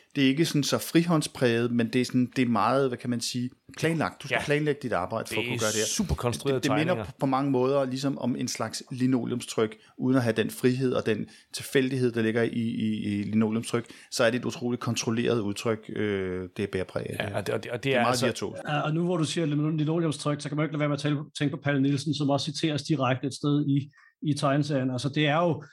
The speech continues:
Speaker 3: sådan en, en arkitekturvandring igennem København, hvor han laver sådan nogle snit igennem billederne, hvor man ser bygningerne eller gadebilledet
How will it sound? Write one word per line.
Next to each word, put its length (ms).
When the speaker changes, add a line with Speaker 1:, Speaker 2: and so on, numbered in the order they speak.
Speaker 3:
sådan 280
en, 120
en 100
arkitekturvandring 1040
igennem 300
København, 580
hvor 120
han 100
laver 180
sådan 160
nogle 140
snit 400
igennem 320
billederne, 360
hvor 220
man 80
ser 300
bygningerne 600
eller 520
gadebilledet 760